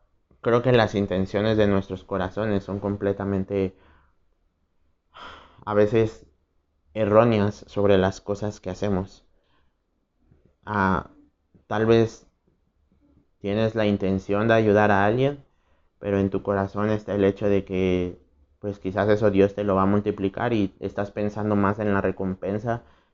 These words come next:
que en la persona. Ah,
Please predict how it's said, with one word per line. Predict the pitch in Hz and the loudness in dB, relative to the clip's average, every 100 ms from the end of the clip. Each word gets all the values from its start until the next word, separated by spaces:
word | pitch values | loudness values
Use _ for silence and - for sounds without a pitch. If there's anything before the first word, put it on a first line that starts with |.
| _ _ _ - | _ _ _ -6
que | 104 98 95 95 95 - | 0 2 2 2 0 -2
en | 101 | 0
la | 98 95 | 0 -2
persona. | 92 98 98 107 147 - _ _ _ _ _ _ _ _ _ _ _ - | -8 -8 -6 -4 -6 -10 _ _ _ _ _ _ _ _ _ _ _ -16
Ah, | 101 92 90 82 | -8 -6 -6 -8